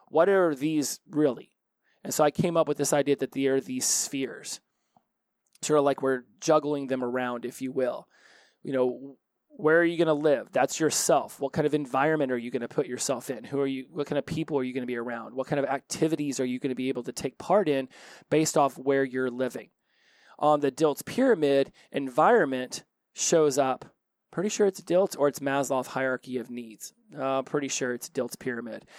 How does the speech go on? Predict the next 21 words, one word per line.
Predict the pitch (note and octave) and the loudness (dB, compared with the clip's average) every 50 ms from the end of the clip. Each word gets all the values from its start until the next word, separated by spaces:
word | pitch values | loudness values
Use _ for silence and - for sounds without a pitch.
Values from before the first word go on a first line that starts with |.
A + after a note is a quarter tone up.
| - - - - - - | -20 -20 -20 -20 -20 -8
where | _ - D3+ D3+ | _ 4 4 4
environment | C#3 D3+ D3 C3 D3+ D3+ D#3 E3+ F3 E3+ F3 F#3 F3+ - _ _ _ _ _ _ _ _ _ _ _ _ _ _ _ _ | 4 4 2 4 4 6 6 6 6 4 4 2 2 0 _ _ _ _ _ _ _ _ _ _ _ _ _ _ _ _
moves | D3 C3+ D3+ D3+ D3 C3 | -2 2 2 2 4 4
up | C#3+ - - | 2 2 2
to | - A#2 | -4 -2
skills, | - - - E3 E3 E3 E3 F3 F3 E3 | -2 0 2 4 6 6 6 4 2 0
skills | - - - - - D#3 D3 D3 C3+ B2+ | -4 -4 -6 -2 2 4 4 4 2 0
move | C#3+ C3+ C3+ | -4 -4 -4
up | B2+ - | -4 -6
to | - | -10
capabilities, | - - C3 C3 - B2+ - D3+ D#3+ D#3+ D3 D3+ D3 | -8 -6 -6 -6 -6 0 2 2 2 2 2 0 -4
capabilities | - - - C3+ - B2+ B2 C3+ C3+ C3 B2+ C3 B2+ A#2 | -4 -4 -4 -4 -4 -4 -4 -2 -2 -2 -2 -4 -6 -6
move | A#2+ B2+ B2 | -6 -6 -6
up | B2 A#2 | -6 -6
to | - B2 | -8 -8
identity | A#2 A2+ A#2+ D3 D3 D#3+ D3+ C#3+ D3 | -8 -6 -6 -6 -6 -6 -4 -6 -6
statements, | - - - C#3+ A#2 B2 C3+ C3 B2+ - - _ - - - _ _ | -6 -2 -4 -4 -2 -4 -6 -6 -6 -8 -12 _ -20 -20 -20 _ _
and | D#3+ C3+ | -8 -6
identity | B2+ C3 - C#3 C#3 C3+ - - C3 | -6 -4 -4 -4 -6 -6 -6 -6 -8
s-, | B2 - - _ _ _ | -8 -8 -10 _ _ _
statements, | - - - - D3 B2+ A#2+ B2+ B2+ B2 - | -12 -10 -2 -2 -2 -2 -2 -6 -6 -6 -10